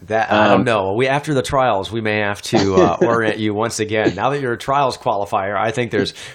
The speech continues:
Speaker 1: perhaps very little that you could, uh, you know, you could say you couldn't be ready for.
Speaker 2: <laughs> And, uh, and so I got to get, like, some nice exposure. So I felt like I always kind of was able to, like, maintain fitness. But, you know, it was, when I left Atlanta and I moved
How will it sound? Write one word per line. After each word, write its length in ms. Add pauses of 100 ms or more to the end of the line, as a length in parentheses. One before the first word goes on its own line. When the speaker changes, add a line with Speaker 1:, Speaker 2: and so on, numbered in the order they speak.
Speaker 1:
perhaps 320
very 320
little 300
that 140
you 140
could, 380
uh, 640 (100)
you 140
know, 160
you 160
could 140
say 140
you 140
couldn't 280
be 140
ready 200
for. 380 (360)
Speaker 2:
<laughs> 40 (1080)
And, 360
uh, 380
and 160
so 120
I 120
got 300
to 80
get, 180
like, 180
some 120
nice 240
exposure. 420
So 140
I 60
felt 160
like 80
I 100
always 220
kind 160
of 40
was 140
able 200
to, 60
like, 140
maintain 480
fitness. 400
But, 200
you 100
know, 200
it 140
was, 240 (440)
when 140
I 100
left 420
Atlanta 480
and 180
I 80
moved 480